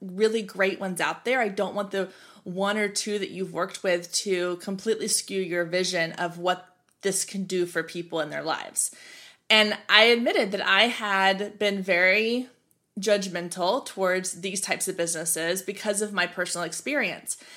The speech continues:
And I had closed myself off to opportunities. And so after I sort of chatted with these ladies in D M and went back and forth, and they opened my eyes to the fact that there are some really great companies out there.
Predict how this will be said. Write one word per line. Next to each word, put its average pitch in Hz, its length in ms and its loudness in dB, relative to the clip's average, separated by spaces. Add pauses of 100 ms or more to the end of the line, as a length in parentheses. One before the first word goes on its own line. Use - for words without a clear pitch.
(200)
And 214 120 8
I 202 60 8
had 196 240 0
closed 226 360 0
myself 202 440 0
off 175 220 0
to - 120 -6
opportunities. 165 800 -6 (320)
And 214 140 2
so 196 340 4
after 233 380 6
I 233 320 2 (140)
sort 214 160 0
of 202 100 0
chatted 196 320 2
with 202 120 -2
these 202 180 -6
ladies 190 380 -2
in 185 100 -4
D 180 200 -4
M 262 280 2
and 190 160 -2 (360)
went 202 200 0
back 226 200 6
and 190 120 -4
forth, 254 340 4
and 208 100 -4
they 190 120 -2
opened 196 260 -2
my 190 180 -2
eyes 180 260 0
to - 80 -4
the 190 100 -2
fact 175 320 2
that 175 120 -2
there 190 140 0
are 190 140 4
some 202 180 -4
really 175 160 -2
great 170 180 -4
companies 233 460 -2
out 208 240 0
there. 196 420 2